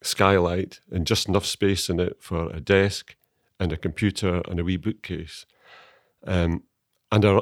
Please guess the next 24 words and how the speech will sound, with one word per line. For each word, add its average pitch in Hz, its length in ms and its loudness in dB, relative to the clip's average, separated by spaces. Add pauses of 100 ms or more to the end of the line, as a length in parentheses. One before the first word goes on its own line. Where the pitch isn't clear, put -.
I 117 60 0
like 131 260 4
writing 117 300 2
there 98 220 6
because 90 560 0 (1080)
I've 80 120 -2
got 117 160 0
this 104 160 -2
sort - 180 0
of 90 260 -10
butterfly 113 580 0
attention 120 540 0
span. 117 400 -2
I 110 40 -2
always 117 460 2
have 123 180 2
all 113 260 4
my 101 140 4
life, 104 420 2
and 101 80 0
it's 98 160 -2
been 98 200 0
a 90 60 4
real, 107 440 2